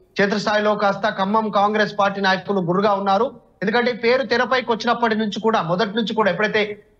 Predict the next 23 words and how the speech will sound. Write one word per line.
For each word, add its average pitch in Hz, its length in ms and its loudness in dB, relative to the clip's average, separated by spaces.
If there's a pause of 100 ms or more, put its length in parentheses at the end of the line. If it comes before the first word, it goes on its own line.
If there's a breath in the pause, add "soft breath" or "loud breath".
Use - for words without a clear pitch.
చర్చలోకి 247 380 0
వచ్చిందో, 180 300 -2
మండవ 202 300 0
వెంకటేశ్వరరావు, 202 800 0
తర్వాత 196 320 0
రఘురామరెడ్డి, 196 1000 2 (200)
ఇలా 175 80 2
పేర్లు 262 320 0
ఎప్పుడైతే 240 300 -2
తెరపైకి 226 420 -2
వచ్చాయో 233 400 0 (280)
స్థానికతకు 262 680 -2
సంబంధించినటువంటి 226 680 -2
అంశం 208 260 0
పైన 214 380 0 (300)
వ్యతిరేకత 214 420 0
ఉంది. 170 200 -4
బీసీకి 233 380 -2
ఇవ్వాలి 240 400 0
ఇస్తే, 254 420 -2 (260)
లేదంటే 226 640 0 (160)
అక్కడ 226 180 0
ఉన్నటువంటి 226 760 0